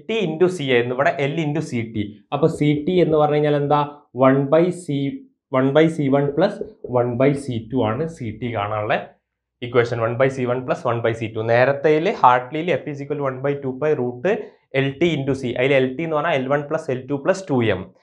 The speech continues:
ഇവിടെ one by two pi root എൽ സി ടി. എൽ സി ടി എന്ന് പറഞ്ഞാൽ one by സി വൺ plus one by സി ടു. ഇതാണ് ഫ്രീക്വൻസി കാണാനുള്ള ഇക്വേഷൻ. ഇനി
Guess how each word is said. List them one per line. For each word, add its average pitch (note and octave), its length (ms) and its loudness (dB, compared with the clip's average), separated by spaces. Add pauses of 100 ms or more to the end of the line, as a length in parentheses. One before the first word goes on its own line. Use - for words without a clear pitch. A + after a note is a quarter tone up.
(180)
ഇവിടെ D3 180 4 (140)
one B2 200 0
by D3 80 4 (140)
two B2+ 180 -4
pi C#3 160 0
root B2 240 -4
എൽ B2 80 -2 (300)
സി B2+ 120 -8 (160)
ടി. B2+ 100 -2 (400)
എൽ C3 160 2
സി B2+ 80 0 (100)
ടി D3 100 -2
എന്ന് C#3+ 120 0
പറഞ്ഞാൽ C#3 200 2
one B2+ 180 -2
by C#3 100 2 (460)
സി C#3 80 -10 (120)
വൺ C3+ 80 2 (100)
plus F#3 160 -2 (220)
one G#2+ 200 0
by D3+ 80 4 (340)
സി A2+ 100 -8 (120)
ടു. - 80 -20 (100)
ഇതാണ് B2 280 -2
ഫ്രീക്വൻസി A#2+ 460 -6
കാണാനുള്ള G#2+ 320 -6 (140)
ഇക്വേഷൻ. G#2+ 380 -10 (460)
ഇനി F3 120 4